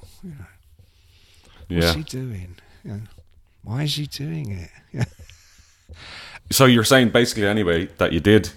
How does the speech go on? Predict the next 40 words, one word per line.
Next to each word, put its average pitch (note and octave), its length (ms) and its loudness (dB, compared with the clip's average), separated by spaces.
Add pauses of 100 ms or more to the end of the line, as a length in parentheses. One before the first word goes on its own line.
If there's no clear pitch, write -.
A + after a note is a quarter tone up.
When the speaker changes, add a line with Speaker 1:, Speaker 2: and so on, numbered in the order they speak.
Speaker 2:
you F2 100 -8
could, G2 160 -2
you F#2+ 240 -2
could F#2+ 140 0
have F2+ 80 -2
foreseen G2+ 580 4 (140)
him E2 240 4
leaving D2+ 220 2
Iron C#2 180 0
Maiden C#2 200 -2
eventually C2 360 -6
because G2+ 240 4
of D2+ 80 0
all D#2 240 6
of, C2+ 120 -6 (120)
all D#2+ 120 4
these C#2+ 240 0
things C#2+ 200 0
you C2 80 -4
mentioned, C2+ 340 -6
all D2 160 0
of C2 60 -4
the C#2 200 -2 (160)
extracurricular - 640 4
activities D#2+ 440 0
and, D2+ 180 -2
and D2+ 100 -4
the D2 60 -4
personality E2+ 540 0
clash. - 340 -4 (220)
Speaker 1:
He, G#3 160 8
he, G#3 300 4
he, G#3 420 2
in E3+ 160 8
many C4+ 240 4
ways D#3 320 6
correctly C#3 880 0 (720)
perceived D3+ 600 2
himself C#3 760 0
as, B2+ 640 0